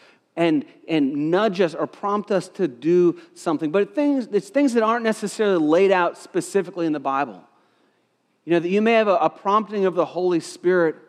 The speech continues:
to reach out and to go pray with somebody in the office next to you. Or you have a prompting to maybe reach out and help a homeless woman or a homeless man that you see on the streets. Or maybe there's a prompting for you to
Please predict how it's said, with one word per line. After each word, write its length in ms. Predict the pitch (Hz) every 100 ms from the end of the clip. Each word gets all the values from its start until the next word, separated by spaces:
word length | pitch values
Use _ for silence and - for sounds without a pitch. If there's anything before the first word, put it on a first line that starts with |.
| _ _ _
to 160 | - 196
reach 480 | 156 151 208 196 196
out 340 | 175 175 170 - _ _ -
and 120 | 175
to 60 |
go 180 | 170 208
pray 260 | - - 214
with 140 | 208
somebody 320 | - 190 185
in 40 | 175
the 100 | 165
office 360 | 165 170 175
next 300 | 175 165 -
to 100 | -
you. 120 | 110 92 _ _ _ _ _ _ _ _ _ -
Or 160 | 196
you 200 | 196 247
have 160 | 240 214
a 80 | 175
prompting 720 | - - 214 214 180 214 196 - -
to 200 | - 190 165
maybe 340 | 185 202 175
reach 300 | 147 214 -
out 80 | 208
and 80 | 180
help 260 | 165 196
a 60 | 170
homeless 480 | - 185 185 165 151
woman 200 | 127 127
or 80 |
a 60 | 143
homeless 480 | 139 185 185 156 -
man 240 | 147 143
that 100 | 139
you 100 | 131
see 300 | 135 - 160
on 120 | 143
the 100 | 143
streets. 320 | 127 - 127 - - - -
Or 80 |
maybe 320 | 165 196 220 233
there's 200 | 202 175
a 80 |
prompting 680 | - - 196 196 196 190 180 - - _
for 280 | - 185
you 560 | 170 156 180 185 175 165 - _ _ -
to 300 | 185 156